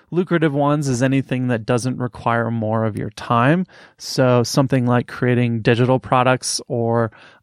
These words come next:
uh, you know, online courses, things like that, where they require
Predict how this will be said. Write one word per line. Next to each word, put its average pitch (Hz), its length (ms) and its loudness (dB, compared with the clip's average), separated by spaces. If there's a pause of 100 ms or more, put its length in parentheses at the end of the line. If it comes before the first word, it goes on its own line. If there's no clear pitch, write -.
uh, 107 640 0
you 127 160 -4
know, 113 80 0
online 113 500 0
courses, 131 460 -2
things 117 220 -4
like 117 120 -2
that, 120 240 -2
where 120 260 -2
they 123 200 2
require 135 640 0